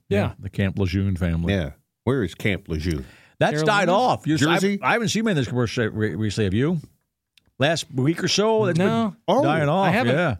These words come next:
Speaker 1: Maybe there, well, isn't there always, like, a period of time for those, those class
Speaker 2: Ah,
Speaker 1: action
Speaker 2: good
Speaker 1: lawsuits where
Speaker 2: point.
Speaker 1: you have
Speaker 2: Good
Speaker 1: to get
Speaker 2: point.
Speaker 1: in at a certain
Speaker 2: Yeah, that,
Speaker 1: point?
Speaker 2: that's a good point.
Speaker 3: Oh,
Speaker 2: That's
Speaker 3: that's
Speaker 2: probably
Speaker 3: right.
Speaker 2: why I
Speaker 3: That's
Speaker 2: stopped
Speaker 3: Camp
Speaker 2: saying that.
Speaker 3: Lejeune,
Speaker 2: Right,
Speaker 3: North
Speaker 2: right.
Speaker 3: Carolina, where they had the cancerous water.
Speaker 1: There you go.
Speaker 3: And I haven't
Speaker 1: I thought it was
Speaker 3: seen
Speaker 1: Carolina.
Speaker 3: any of those, uh, class action lawsuit ads for a while.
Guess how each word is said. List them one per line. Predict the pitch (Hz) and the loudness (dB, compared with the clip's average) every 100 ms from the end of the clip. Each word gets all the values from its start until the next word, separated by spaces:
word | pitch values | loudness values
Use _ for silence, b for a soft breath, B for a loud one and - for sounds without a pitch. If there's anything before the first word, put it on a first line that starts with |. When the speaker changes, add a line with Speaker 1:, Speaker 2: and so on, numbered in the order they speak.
| - | -4
Speaker 1:
Maybe | 160 196 202 | 0 0 2
there, | 202 214 | 0 0
well, | 208 254 | 0 -2
isn't | 220 254 262 | 0 -2 0
there | 277 | 2
always, | 226 220 | 2 2
like, | 190 190 | 2 0
a | 170 | -2
period | - 226 226 196 | -2 0 2 2
of | |
time | 165 190 196 202 180 | 2 2 2 0 -2
for | 190 | -2
those, | 185 185 170 - - _ _ _ - | 0 0 0 -4 -8 _ _ _ -4
those | 160 - | -2 0
class | 190 180 170 | 0 0 2
Speaker 2:
Ah, | |
Speaker 1:
action | 185 175 185 | 0 0 0
Speaker 2:
good | 175 | 0
Speaker 1:
lawsuits | 180 175 185 175 160 | 0 0 0 0 2
where | 110 | 0
Speaker 2:
point. | 165 | 2
Speaker 1:
you | 160 | 2
have | 165 | 2
Speaker 2:
Good | - | 0
Speaker 1:
to | |
get | 160 170 | 0 0
Speaker 2:
point. | 175 | 2
Speaker 1:
in | 175 | 0
at | 156 | 0
a | |
certain | 156 175 175 | 0 0 0
Speaker 2:
Yeah, | 101 80 | 0 0
that, | 139 | -2
Speaker 1:
point? | 170 165 175 | -2 0 0
Speaker 2:
that's | 101 92 | -2 0
a | |
good | 95 82 | -2 0
point. | 95 | 0
Speaker 3:
Oh, | 113 | 2
Speaker 2:
That's | 113 | 2
Speaker 3:
that's | 95 | 2
Speaker 2:
probably | 87 87 | 2 0
Speaker 3:
right. | |
Speaker 2:
why | 87 | 0
I | |
Speaker 3:
That's | 82 | -2
Speaker 2:
stopped | - | 0
Speaker 3:
Camp | 120 90 | 0 2
Speaker 2:
saying | |
that. | |
Speaker 3:
Lejeune, | 95 95 101 | 0 0 0
Speaker 2:
Right, | 92 | 2
Speaker 3:
North | 92 | 0
Speaker 2:
right. | 82 | 0
Speaker 3:
Carolina, | 104 78 85 82 71 | -2 0 0 0 -2
where | 69 69 64 | -2 -4 -4
they | 69 | -4
had | 69 71 | -2 -4
the | 71 | -4
cancerous | - 117 82 - 73 92 | -4 -4 -4 -4 -4 -2
water. | 82 82 - | 0 0 -2
Speaker 1:
There | 147 147 | -4 -2
you | 123 | -4
go. | 113 104 92 _ | -6 -10 -14 _
Speaker 3:
And | 101 | -6
I | 104 | -2
haven't | 110 - | -2 0
Speaker 1:
I | |
thought | 254 | 0
it | |
was | 123 | 0
Speaker 3:
seen | 87 | -2
Speaker 1:
Carolina. | 143 131 113 117 | -4 -6 -6 -2
Speaker 3:
any | 104 98 | 0 0
of | |
those, | 95 85 78 | 0 0 -2
uh, | 82 73 | -4 -4
class | 104 82 87 | -2 -2 -2
action | 80 - | -4 -2
lawsuit | 76 80 78 87 | -2 -2 -2 -4
ads | 71 71 - | -4 -6 -6
for | 78 | -4
a | 73 | -4
while. | 76 69 67 | -4 -6 -10